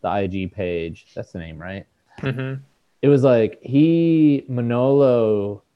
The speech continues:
Speaker 1: I don't know if he just discovered Travis Stanger or not, or if he was stoked, whatever it was, within the past three or four weeks. But a buddy all of a sudden, a buddy who does not, hasn't lived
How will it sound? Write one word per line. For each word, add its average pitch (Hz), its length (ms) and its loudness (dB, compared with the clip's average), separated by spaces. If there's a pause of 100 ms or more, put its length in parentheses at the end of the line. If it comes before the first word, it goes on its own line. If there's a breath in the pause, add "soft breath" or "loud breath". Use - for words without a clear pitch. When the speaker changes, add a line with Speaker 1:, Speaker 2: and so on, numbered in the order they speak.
(240)
Speaker 1:
I 120 140 -8
don't 127 120 -6
know 123 160 -4
if 113 120 -6
he 110 100 -4
just 101 420 -8 (180)
discovered 127 800 0
Travis 143 420 0
Stanger 147 600 -2
or 101 180 -6
not, 120 480 -8 (320)
or 110 140 0
if 101 100 -2 (280)
he 120 180 -4
was 98 220 -6
stoked, - 640 -2 (220)
whatever 113 320 0
it 98 80 0
was, 131 360 0
within 110 260 -4
the 107 80 -4
past 110 380 -2
three 120 180 2
or 117 80 4
four 123 220 4
weeks. 135 420 -2 (260)
But 101 440 2 (300)
a 135 40 2
buddy 127 480 4
all 107 200 2
of 98 80 -2
a 104 60 -4
sudden, 95 580 -2
a 95 80 -10
buddy 110 240 2
who 107 240 -2
does 95 260 -4
not, 101 400 -6
hasn't 127 420 0
lived 120 440 4